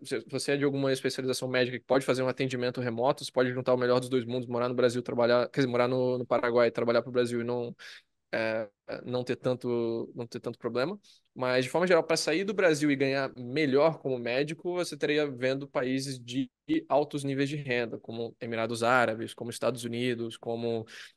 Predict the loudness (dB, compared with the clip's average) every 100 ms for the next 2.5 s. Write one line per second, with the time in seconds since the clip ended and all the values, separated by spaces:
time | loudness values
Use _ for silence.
0 | _ -8 -4 -2 -2 -6 -4 2 2 2
1 | -2 -6 -4 -6 -8 _ _ -14 -12 -10
2 | 0 6 6 6 0